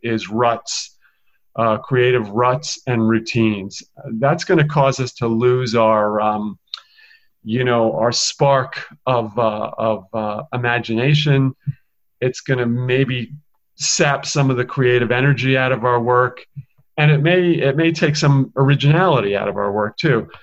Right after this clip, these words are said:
So we, we always have to be striving to, um,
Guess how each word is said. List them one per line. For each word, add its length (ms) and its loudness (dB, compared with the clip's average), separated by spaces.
So 300 2
we, 160 4
we 180 0
always 360 4
have 240 0
to 80 -6
be 140 -8
striving 720 0
to, 360 2
um, 440 -2